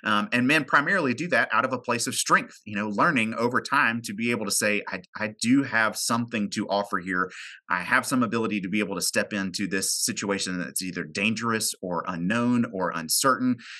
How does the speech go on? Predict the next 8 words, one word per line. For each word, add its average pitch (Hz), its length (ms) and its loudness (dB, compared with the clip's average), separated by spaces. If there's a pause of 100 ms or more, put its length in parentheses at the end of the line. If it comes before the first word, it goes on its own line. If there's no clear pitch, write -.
(180)
and, 95 360 0 (140)
uh, 92 260 0
and 104 120 2
I 113 80 6
can 131 160 -2
figure 113 420 0
something 98 480 -2
out." 76 140 -8